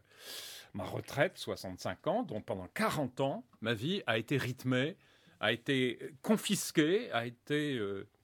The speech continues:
irriguée par mon, la littérature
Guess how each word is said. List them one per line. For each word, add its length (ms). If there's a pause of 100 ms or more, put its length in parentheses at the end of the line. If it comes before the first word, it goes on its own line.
(300)
irriguée 640 (340)
par 380 (240)
mon, 360
la 140
littérature 680